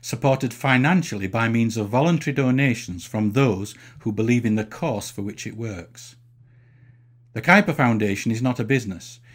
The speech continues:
and it makes all its literature, films, and lectures available free of charge on its website as P D F files, audio files, and QuickTime movies. Nevertheless,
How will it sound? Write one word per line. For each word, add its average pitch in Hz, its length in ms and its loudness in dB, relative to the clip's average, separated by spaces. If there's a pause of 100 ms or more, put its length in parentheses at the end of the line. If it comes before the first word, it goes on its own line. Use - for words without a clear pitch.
(340)
and 120 140 2
it 139 100 4
makes 123 300 2
all 156 180 4
its - 180 -6
literature, 156 500 -2
films, 131 560 0 (100)
and 117 200 0
lectures 131 460 -4
available 113 500 2
free 175 220 0
of 185 140 -2
charge 101 380 -6
on 107 100 -4
its 113 140 -8
website 120 640 -4 (380)
as 117 140 0
P 175 220 0
D 170 160 0
F 110 140 -4
files, 101 460 -10 (100)
audio 127 380 2
files, 92 600 -12
and 113 240 -4
QuickTime 110 540 -4
movies. 110 560 -4 (1000)
Nevertheless, 143 840 2